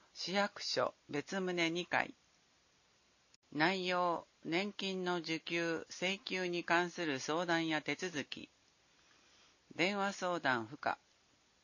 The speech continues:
予約専用電話、零五七零、零五、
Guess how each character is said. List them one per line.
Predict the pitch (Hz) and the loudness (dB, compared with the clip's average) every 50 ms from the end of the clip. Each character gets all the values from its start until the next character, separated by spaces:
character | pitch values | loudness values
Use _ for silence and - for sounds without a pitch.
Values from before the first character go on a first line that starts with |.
| _ _ _ _ _ - | _ _ _ _ _ -4
予 | - 156 | -2 0
約 | 165 190 208 214 - 214 | 2 2 0 0 -2 -4
専 | 202 - - 196 202 196 185 185 | -4 -2 2 2 2 2 2 0
用 | 180 180 180 175 | 0 0 0 0
電 | 175 170 160 160 139 120 | 2 2 2 2 2 2
話、 | 113 101 92 - - _ _ _ _ _ _ _ _ _ _ _ _ _ _ - | 4 4 2 2 0 _ _ _ _ _ _ _ _ _ _ _ _ _ _ -4
零 | 147 151 185 208 214 202 | -2 0 0 0 0 -2
五 | 185 196 202 196 180 156 | -2 0 0 2 2 2
七 | 147 143 143 151 147 147 | 2 0 0 2 2 2
零、 | 143 139 135 104 - - _ _ _ _ - - _ _ _ _ _ - | 2 2 0 -2 -6 -10 _ _ _ _ -20 -20 _ _ _ _ _ -4
零 | 127 147 165 185 185 170 | 0 0 0 2 0 2
五、 | 160 170 160 139 117 - | 4 4 4 4 4 0